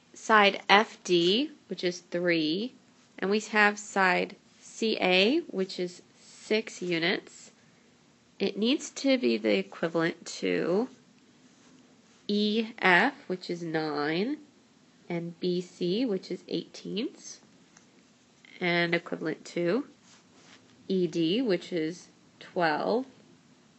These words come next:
and B A, which is twenty-fourths. And I can see that when I reduce each of these fractions, I get one half each time.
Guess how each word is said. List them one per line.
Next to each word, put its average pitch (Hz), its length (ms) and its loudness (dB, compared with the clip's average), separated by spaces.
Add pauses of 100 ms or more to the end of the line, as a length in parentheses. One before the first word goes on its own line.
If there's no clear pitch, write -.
(760)
and 180 340 0
B 175 280 0
A, 277 240 6
which 208 240 -2
is 190 120 -10
twenty-fourths. - 1000 -4 (400)
And 175 80 0
I 170 80 4
can 196 180 -8
see 330 220 2
that 302 160 0
when 240 100 2
I 226 80 8
reduce 220 640 4
each 226 320 -2
of 190 180 2
these 175 260 -2
fractions, - 1040 -2 (1500)
I 190 120 6
get 156 540 2 (1600)
one 175 200 2
half 175 420 6 (2250)
each 170 320 -6
time. - 340 -2